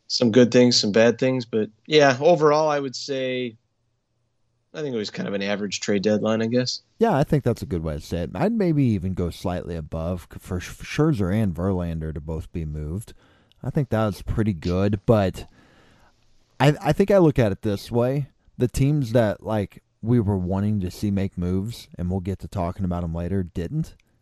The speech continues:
Speaker 2: And I think that might be kind of the buzzkill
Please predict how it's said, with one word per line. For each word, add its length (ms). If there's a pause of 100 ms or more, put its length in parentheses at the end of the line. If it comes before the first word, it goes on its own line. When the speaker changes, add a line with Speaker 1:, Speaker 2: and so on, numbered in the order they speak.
(140)
Speaker 2:
And 100
I 40
think 180
that 180
might 220
be 120
kind 280
of 80
the 240 (280)
buzzkill 680